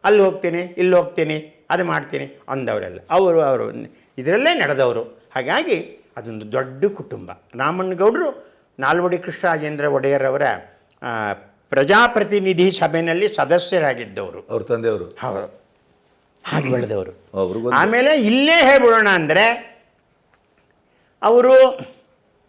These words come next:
Speaker 1: ಆ, ಮುಂದೆ ಎಲ್ಲೋ ಹೇಳೋಣ ಅಂದ್ಕೊಂಡಿದ್ದೆ. ಹೇಮಾವತಮ್ಮ ಇವರು ಓದ್ತಾ ಇದ್ರು ಬಿ ಎ. ಈ ಪುಸ್ತಕ ಅರ್ಪಿಸೋಕ್ಕೂ ಹೇಮಾವತಮ್ಮ ಅವ್ರ ಬಗ್ಗೆ ಮಾತಾಡೋಕ್ಕೂ ನೀವು ಕೇಳಿದ್ದಕ್ಕೂ ಏನಾದ್ರು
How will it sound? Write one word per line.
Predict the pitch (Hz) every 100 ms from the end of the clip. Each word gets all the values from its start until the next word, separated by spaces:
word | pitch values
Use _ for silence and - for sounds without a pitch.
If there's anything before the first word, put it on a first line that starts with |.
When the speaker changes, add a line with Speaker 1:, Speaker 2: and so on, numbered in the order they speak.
| _ _ _ _ _ 285
Speaker 1:
ಆ, | 185
ಮುಂದೆ | 202 220 233
ಎಲ್ಲೋ | 220 214
ಹೇಳೋಣ | 196 202 190
ಅಂದ್ಕೊಂಡಿದ್ದೆ. | 180 160 165 143 113 131 147 - _ _ _ _ _ _ _ _ _
ಹೇಮಾವತಮ್ಮ | - 196 269 277 269 262 240 214 196 196 -
ಇವರು | 233 233 269
ಓದ್ತಾ | 277 220 226 233 208
ಇದ್ರು | 170 151
ಬಿ | 135 127
ಎ. | 110 - _ _ _ _ _ _ _ _ _ _ _ -
ಈ | 165
ಪುಸ್ತಕ | 139 170 196 208
ಅರ್ಪಿಸೋಕ್ಕೂ | 170 - - 196 196 269 277
ಹೇಮಾವತಮ್ಮ | 190 196 190 185 185 180
ಅವ್ರ | 170
ಬಗ್ಗೆ | 165 165
ಮಾತಾಡೋಕ್ಕೂ | 202 156 165 202 190 180 175 254
ನೀವು | 220 185
ಕೇಳಿದ್ದಕ್ಕೂ | - 190 196 190 196 196 277 285 - - -
ಏನಾದ್ರು | 196 254 262 240 175 -